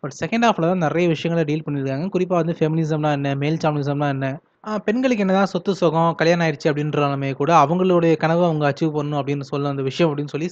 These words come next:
செகண்ட் ஹாஃப்ல நிறைய மெசேஜ் இருக்கு. ஆனா, எல்லாத்தையும் நல்லாவே சொல்லியிருக்காங்க அப்படின்னு தான்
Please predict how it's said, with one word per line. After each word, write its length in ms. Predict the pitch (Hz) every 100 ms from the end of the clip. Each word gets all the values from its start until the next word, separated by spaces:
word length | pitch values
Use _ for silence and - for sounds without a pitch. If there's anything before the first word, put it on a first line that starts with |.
| -
செகண்ட் 200 | 175 208
ஹாஃப்ல 180 | 185
நிறைய 360 | 185 143 135 175
மெசேஜ் 320 | 160 143 151
இருக்கு. 360 | 139 131 208 262 _ - - - _
ஆனா, 160 | 165 165
எல்லாத்தையும் 580 | 151 156 175 180 190
நல்லாவே 320 | 160 147 156 156
சொல்லியிருக்காங்க 400 | 147 147 143 139
அப்படின்னு 240 | 135 131 139
தான் 140 | 156